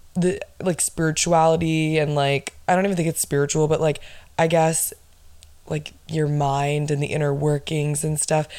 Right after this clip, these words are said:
And I also feel like there's the whole, like, the crystal babes,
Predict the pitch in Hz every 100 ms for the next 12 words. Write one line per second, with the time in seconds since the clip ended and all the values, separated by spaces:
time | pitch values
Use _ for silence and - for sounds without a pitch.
0 | - - 190 190 233 226 240 190 185 170
1 | 165 - - - - - - 170 185 170
2 | 180 170 165 160 156 - - - 160 -
3 | 165 160 165 165 170 170